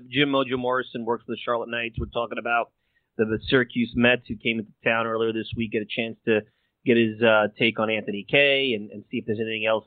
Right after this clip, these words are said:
in, in Syracuse, as the Mets, despite all their problems, are still very much in the wild card scrum, and I think it's gonna be like that in both leagues, 'cause right now you have the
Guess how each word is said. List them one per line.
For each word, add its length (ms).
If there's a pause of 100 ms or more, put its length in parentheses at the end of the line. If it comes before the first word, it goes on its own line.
in, 280
in 180
Syracuse, 460
as 60
the 80
Mets, 240 (520)
despite 380
all 100
their 140
problems, 480
are 100
still 280
very 240
much 260
in 60
the 80
wild 360
card 220 (200)
scrum, 500
and 100
I 80
think 160
it's 140
gonna 180
be 140
like 180
that 320 (420)
in 140
both 260
leagues, 440
'cause 260 (140)
right 200
now 200
you 180
have 140
the 80